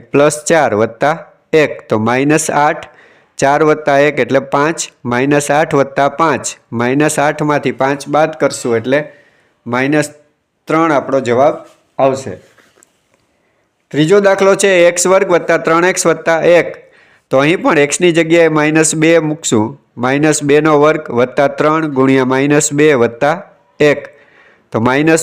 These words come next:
બેનો વર્ગ ચાર થશે, પ્લસ ગુણ્યા માઇનસ એટલે માઇનસ થશે, ત્રણ દુ છ, માઇનસ છ વત્તા એક. તો ચાર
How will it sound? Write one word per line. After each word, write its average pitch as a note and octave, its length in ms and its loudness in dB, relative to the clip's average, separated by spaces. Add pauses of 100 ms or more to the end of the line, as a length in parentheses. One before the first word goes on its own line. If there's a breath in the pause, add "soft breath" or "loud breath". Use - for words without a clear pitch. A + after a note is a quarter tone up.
બેનો E3+ 320 2
વર્ગ D#3+ 200 2 (120)
ચાર D3+ 180 2 (100)
થશે, E3 280 0 (480 soft breath)
પ્લસ D#3+ 240 4 (120)
ગુણ્યા D3+ 340 2
માઇનસ D#3 380 0
એટલે C#3 220 0
માઇનસ D3 400 0
થશે, D3+ 240 2 (120)
ત્રણ C#3+ 300 0
દુ D3 100 4 (140)
છ, - 40 -4 (340)
માઇનસ C3+ 420 0
છ - 40 -2 (220)
વત્તા C3+ 320 -2 (480)
એક. C3+ 100 -2 (1160 soft breath)
તો C3+ 100 2 (120)
ચાર D#3 200 2